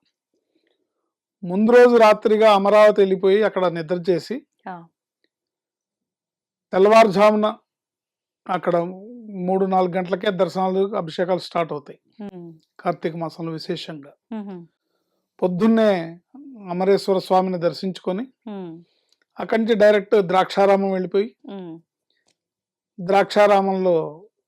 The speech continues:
Speaker 1: స్వామిని దర్శించుకొని,
Speaker 2: హ్మ్.
Speaker 1: ద్రాక్షారామం నుంచి భీమవరం,
Speaker 2: ఆహా.
Speaker 1: గునుపూడి,
Speaker 2: హ్మ్.
Speaker 1: భీమవరం దగ్గర నుంచి పాలకొల్లు,
Speaker 2: ఓకే.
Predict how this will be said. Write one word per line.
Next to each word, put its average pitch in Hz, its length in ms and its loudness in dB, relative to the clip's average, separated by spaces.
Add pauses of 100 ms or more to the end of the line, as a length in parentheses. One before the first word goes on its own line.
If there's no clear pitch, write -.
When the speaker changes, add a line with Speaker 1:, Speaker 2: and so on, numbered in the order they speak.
(100)
Speaker 1:
స్వామిని 180 520 -4
దర్శించుకొని, 190 580 -8 (160)
Speaker 2:
హ్మ్. 175 340 -14 (1000)
Speaker 1:
ద్రాక్షారామం 220 800 4
నుంచి 214 320 0
భీమవరం, 170 540 -2 (560)
Speaker 2:
ఆహా. 170 220 -20 (1700)
Speaker 1:
గునుపూడి, 170 440 -4 (400)
Speaker 2:
హ్మ్. 190 260 -10
Speaker 1:
భీమవరం 208 500 2
దగ్గర 190 280 0
నుంచి 208 220 -8
పాలకొల్లు, 170 640 -4 (340)
Speaker 2:
ఓకే. - 340 -20